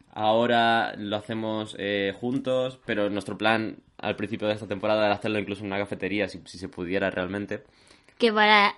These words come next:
Speaker 2: el siguiente temporada
Speaker 1: Habrá
Speaker 2: está
Speaker 1: que ver.
Speaker 2: pensada que sí, porque logísticamente ya lo tenemos pensado. Entonces yo también quiero, quiero recalcar que todo lo que hacemos aquí, obviamente que son con los recursos que nosotros tenemos, porque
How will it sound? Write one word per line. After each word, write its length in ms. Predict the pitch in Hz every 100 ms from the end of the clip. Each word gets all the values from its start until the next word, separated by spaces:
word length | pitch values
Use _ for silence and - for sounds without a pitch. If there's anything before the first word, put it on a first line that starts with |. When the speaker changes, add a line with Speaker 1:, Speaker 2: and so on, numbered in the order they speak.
| -
Speaker 2:
el 880 | 220 208 202 202 202 202 196 190 196 - _ 208
siguiente 880 | - 220 233 240 240 233 233 226 220
temporada 460 | 233 233 240 240
Speaker 1:
Habrá 180 | 233 233
Speaker 2:
está 60 | 226
Speaker 1:
que 60 |
ver. 100 | 233
Speaker 2:
pensada 340 | 233 240 233 226
que 140 | 233
sí, 220 | 226 247
porque 420 | 226 220 208 214 208
logísticamente 880 | 208 233 - 247 247 233 240 247 240
ya 140 | 220
lo 160 | 220 214
tenemos 380 | 208 208 202
pensado. 560 | 220 202 196 202 196 190 - - -
Entonces 500 | 240 233 247 277 311
yo 120 | 262 262
también 260 | 277 294
quiero, 260 | 277 262 262 254
quiero 220 | 269 269
recalcar 580 | 277 262 233 233 247 240
que 140 | 214
todo 220 | 226 233
lo 120 | 262
que 100 | 262
hacemos 380 | 262 262 254 247
aquí, 300 | 240 254 254
obviamente 560 | - 233 247 254 247 240
que 80 | 220
son 260 | 240 240
con 140 | 240 226
los 140 | 214
recursos 460 | 208 202 240 247 254
que 120 | 247
nosotros 380 | 220 214 226 233
tenemos, 420 | 254 254 254 254
porque 440 | 240 226 214 202